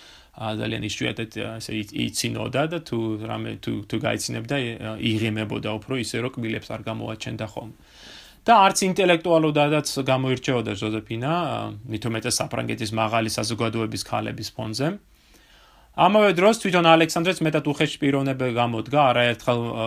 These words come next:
სხვა შორის გამოუყენებია ფიზიკური ძალადო-, ძალადობა ჟოზეფინას მიმართ, რის გამოც ცოლ-ქმარს შორის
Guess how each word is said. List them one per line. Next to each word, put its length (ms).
სხვა 220
შორის 260
გამოუყენებია 720
ფიზიკური 480
ძალადო-, 840
ძალადობა 520
ჟოზეფინას 640
მიმართ, 380
რის 180
გამოც 400
ცოლ-ქმარს 560
შორის 240